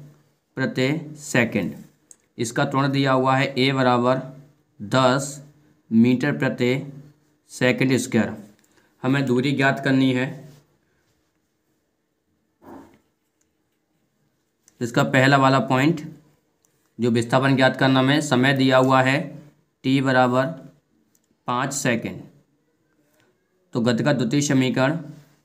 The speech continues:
एस बराबर यू टी प्लस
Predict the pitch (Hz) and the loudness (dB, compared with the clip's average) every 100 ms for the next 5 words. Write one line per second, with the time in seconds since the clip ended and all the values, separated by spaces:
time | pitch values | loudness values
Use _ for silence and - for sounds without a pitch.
0 | _ 123 131 135 139 127 127 127 151 - | _ -2 -2 0 2 4 4 2 -2 -6
1 | - - _ _ _ _ - - 113 117 | -16 -20 _ _ _ _ -8 2 6 6
2 | 139 - 127 131 - - - - _ _ | 6 4 4 4 2 -6 -16 -20 _ _
3 | - _ - 127 131 | -20 _ -6 -4 -2